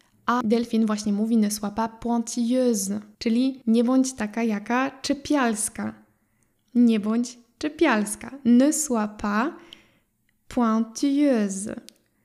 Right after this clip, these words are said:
„Ne sois pas” to jest „nie bądź”, czyli tutaj mamy czasownik être w imparfait, pardon, pas imparfait, imperatif, czyli w trybie rozkazującym. Être w trybie rozkazującym to jest właśnie soit dla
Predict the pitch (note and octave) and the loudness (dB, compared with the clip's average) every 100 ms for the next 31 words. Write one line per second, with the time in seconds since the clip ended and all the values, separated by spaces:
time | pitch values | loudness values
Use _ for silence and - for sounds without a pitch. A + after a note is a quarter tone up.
0 | _ _ - A#3+ C#4+ E4 - B3+ B3+ B3 | _ _ 2 6 6 4 0 -2 -2 -4
1 | B3+ A3+ - A3+ A3 A3+ G3+ A#3 D4 - | -2 -6 0 2 2 2 -2 -2 -2 -4
2 | A3 A3 C4 B3 G#3+ A3 A3+ A3 G#3+ A3 | -6 -6 -4 -2 -2 0 -2 -6 -8 -2
3 | A3 G#3+ - A#3+ A#3+ - G#3+ G3 G#3+ A#3+ | -2 -2 -4 -6 -6 -6 -6 -4 -4 -6
4 | - - B3 A#3+ A3 G#3+ - G3+ G#3 D4 | -6 -6 -6 -4 -6 -8 -10 -6 -6 -8
5 | - A3 G#3 G#3 - A#3+ A#3 A3 G#3+ G#3 | -8 -4 -2 -2 -4 -4 -2 -2 -4 -8
6 | - C4+ - _ _ _ A#3+ B3 A#3+ G#3+ | -6 -8 -8 _ _ _ -2 0 0 -2
7 | G#3 - A3+ D#4 - - G#3 G#3 - - | -4 -4 -4 -6 -10 -10 -6 -6 -8 -6
8 | A#3+ A3 G#3 G#3 - G3 G3 G3 F#3+ C4 | -2 -2 -2 -6 -8 -6 -4 -6 -6 -4
9 | E4 F#4+ - _ _ _ _ _ _ _ | -4 -6 -16 _ _ _ _ _ _ _
10 | G#3 A#3 E4 - - _ - A#3+ A3+ G#3+ | -4 -4 -6 -12 -18 _ -6 -2 -2 -2
11 | G#3 G#3+ G#3+ G#3+ G#3+ G#3 G#3 G#3 G#3 - | -4 -6 -2 0 0 -4 -6 -8 -10 -8
12 | A3+ A#3+ - - - G#3 G3+ G#3+ C4 A3+ | -8 -4 -2 -2 -2 -4 -4 -4 -6 -4
13 | G#3 G#3+ | -4 -6